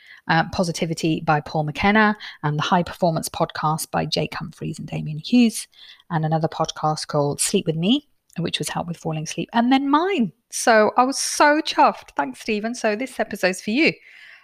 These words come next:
Uh, not the topic necessarily, but just wanted to give you a shout out. Um, and, and Stephen made some,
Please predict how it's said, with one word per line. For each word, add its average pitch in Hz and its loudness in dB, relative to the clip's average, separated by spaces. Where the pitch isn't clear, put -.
Uh, 165 2
not 196 2
the 170 -4
topic - -4
necessarily, 185 2
but 196 -8
just 208 -4
wanted 185 -4
to 170 -10
give 160 -6
you 160 -2
a - -8
shout 156 -6
out. - -6
Um, 175 0
and, 175 -4
and 175 -4
Stephen 175 -4
made 170 0
some, - -8